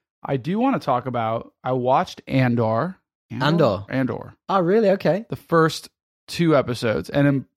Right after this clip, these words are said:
Speaker 1: uh, so far it's, like, head and shoulders above the rest of the Star Wars stuff.
Speaker 2: I've heard that.
Speaker 1: Yeah.
Speaker 2: In-, interestingly, there's two things that I've,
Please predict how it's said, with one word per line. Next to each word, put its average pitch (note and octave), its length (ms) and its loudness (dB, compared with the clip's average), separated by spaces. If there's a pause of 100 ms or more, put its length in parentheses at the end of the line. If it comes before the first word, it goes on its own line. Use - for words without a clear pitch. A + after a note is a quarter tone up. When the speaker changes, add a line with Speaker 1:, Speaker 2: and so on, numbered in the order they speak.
Speaker 1:
uh, - 220 -6
so D#3+ 260 2
far D#3 320 4
it's, A#2+ 120 -4
like, G#2 280 -4 (160)
head D3+ 260 0
and C3 100 -4
shoulders B2 360 -2
above G#2+ 260 -4
the G#2 80 -10
rest F#2+ 380 -8 (200)
of A2 160 -8
the G#2+ 60 -12
Star G#2+ 240 -4
Wars F#2+ 180 -8
stuff. G#2 260 -12
Speaker 2:
I've C3 120 -8
heard C#3 240 -2
that. E2+ 300 -6
Speaker 1:
Yeah. - 180 -8
Speaker 2:
In-, F3+ 160 2
interestingly, D#3 680 0
there's A2+ 160 -6
two E3 200 -4
things D3+ 240 -4
that B2+ 80 -2
I've, A2 340 -4